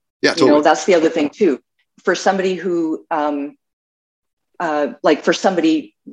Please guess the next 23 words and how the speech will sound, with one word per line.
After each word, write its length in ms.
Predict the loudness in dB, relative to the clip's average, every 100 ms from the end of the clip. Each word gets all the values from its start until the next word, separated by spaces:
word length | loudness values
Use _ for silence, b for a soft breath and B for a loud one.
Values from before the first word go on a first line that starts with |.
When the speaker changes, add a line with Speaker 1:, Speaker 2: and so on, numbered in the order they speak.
| -4
Speaker 2:
that 260 | -4 -6 _ _ _ _
with, 400 | -4 0 0 -4 _ _ _ 0
like, 260 | 0 0 _ _ _ _
you're 160 | 0 4
gonna 160 | 4 6
do 120 | 4
very 200 | 4 2
well. 320 | 2 2 2 -2
<laughs> 0 | -10
Speaker 1:
<laughs> 0 | -12 -12 -18 -14 -10 -4
Good. 560 | -4 -2 -4 -6 -2
Speaker 2:
'Cause 260 | 0 0 -2 _ _
Speaker 1:
That's 280 | -8 -6 -8
good. 240 | _ -20 -20 -20 _
Speaker 2:
<laughs> 240 | _ -4
yeah. 220 | -2 0 -4 _ _
Speaker 1:
Wh-, 200 | -8 -6
what, 200 | 0 0
Speaker 2:
Guitars 380 | 4 6 6 4
Speaker 1:
what 80 | 0
Speaker 2:
and, 140 | 0
and 300 | 0 0 0 -2 _ _
those 200 | -8 -8